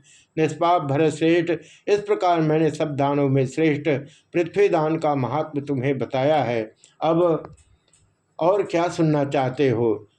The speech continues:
इति श्री महाभारते अनुशासन पर्वणि दान धर्म पर्वणि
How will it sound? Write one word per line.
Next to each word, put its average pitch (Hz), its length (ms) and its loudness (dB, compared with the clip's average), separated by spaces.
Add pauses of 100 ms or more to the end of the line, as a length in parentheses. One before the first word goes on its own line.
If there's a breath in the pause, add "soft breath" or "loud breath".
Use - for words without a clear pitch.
(120)
इति 156 280 2
श्री 165 220 0
महाभारते 156 920 0
अनुशासन 156 680 0
पर्वणि 156 520 2
दान 156 400 0
धर्म 151 300 -2
पर्वणि 156 680 2